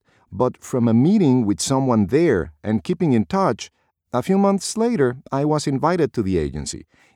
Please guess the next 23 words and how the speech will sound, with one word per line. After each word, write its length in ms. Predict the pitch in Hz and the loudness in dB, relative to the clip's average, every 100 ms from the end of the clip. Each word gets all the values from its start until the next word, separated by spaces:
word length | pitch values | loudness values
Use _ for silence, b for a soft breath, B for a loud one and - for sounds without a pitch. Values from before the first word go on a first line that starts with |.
| - | 0
In 160 | 120 | 2
that 240 | 143 247 233 | 4 0 2
trip 260 | 196 165 | 0 2
as 140 | 135 107 | 0 0
well, 400 | 175 233 123 - | 0 2 2 0
I 140 | 120 | 0
was 240 | 117 120 120 | 2 0 0
invited 420 | 110 104 110 113 | 0 2 0 0
to 100 | 113 | 0
another 320 | 92 107 117 | 0 0 0
voiceover 580 | 98 101 110 107 95 95 | 0 0 0 -2 -2 -4
conference 540 | - 127 165 107 87 - | -4 -4 -2 -2 -2 -4
in 180 | - 127 | 0 0
Colombia, 580 | 131 117 147 214 110 92 b b b b | 0 -2 0 2 0 -2 b b b b
where 340 | 131 123 120 | -6 0 2
I 100 | 127 | 2
learned 300 | 120 113 110 | 4 2 2
a 60 | 92 | 0
lot 300 | 92 131 196 _ _ | 2 2 0 _ _
and 120 | 151 165 | 0 2
met 180 | 185 | 2
more 260 | 151 196 277 | 2 0 0
people. 420 | - 95 73 58 | -2 -4 -4 -14